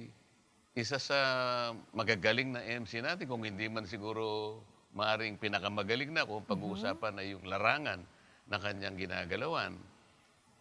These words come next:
Speaker 1: Trabaho niya yon.
Speaker 2: That's true.
Speaker 1: Ah, iyon ang kanyang pinirmahan na kontrata, siya yung maging M C ng proclamation.
Speaker 2: Mm-hmm. Trabaho lang,
Speaker 1: W-, wala
Speaker 2: actually.
Speaker 1: naman akong makitang controversial at lalong-lalo na nung ipakilala ko sapagkat kasama naman ako talaga sa dapat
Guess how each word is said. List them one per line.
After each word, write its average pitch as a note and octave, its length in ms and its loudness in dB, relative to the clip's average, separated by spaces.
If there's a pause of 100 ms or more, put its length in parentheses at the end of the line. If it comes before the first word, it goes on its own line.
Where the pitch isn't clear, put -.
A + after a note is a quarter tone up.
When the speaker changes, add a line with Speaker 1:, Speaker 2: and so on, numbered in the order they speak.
Speaker 1:
Trabaho F3+ 560 6
niya F#3+ 240 2
yon. A#2+ 320 0
Speaker 2:
That's - 400 -8
true. G3 240 -8
Speaker 1:
Ah, C#3 560 -2 (160)
iyon F#3 240 6
ang F3 80 6
kanyang D#3 400 0
pinirmahan C3 480 2
na C#3 160 -2
kontrata, C3+ 560 -2
siya A#2 240 -2
yung A#2 80 -4
maging A2+ 320 2
M A#2 240 -2
C A2+ 80 -4
ng G#2+ 160 -6
proclamation. B2 880 -4
Speaker 2:
Mm-hmm. - 240 -20
Trabaho G3 440 2
lang, D#3+ 280 -6
Speaker 1:
W-, D#3+ 160 -4
wala A3 280 4
Speaker 2:
actually. E4 100 2
Speaker 1:
naman A3+ 180 2
akong E3 240 0
makitang C#3+ 680 2
controversial C3+ 800 2
at A2 120 -4
lalong-lalo E3 640 0
na D3 120 -2
nung C3 160 -4
ipakilala C#3 680 -2
ko A#2+ 120 -4
sapagkat C3+ 480 -6
kasama F#3+ 440 2
naman C3 240 2
ako A2 160 0
talaga G#2+ 320 0
sa - 160 -2
dapat G#2 320 0